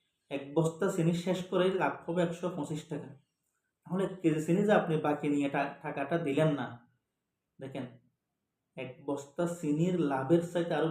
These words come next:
বেশি টাকা আপনি দোকানের মধ্যে দিলেন না। তো আসলে ব্যবসা করার ক্ষেত্রে যদি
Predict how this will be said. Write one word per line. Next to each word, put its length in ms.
বেশি 240
টাকা 280
আপনি 260
দোকানের 380
মধ্যে 180
দিলেন 300
না। 100
তো 40
আসলে 320
ব্যবসা 380
করার 300
ক্ষেত্রে 400
যদি 360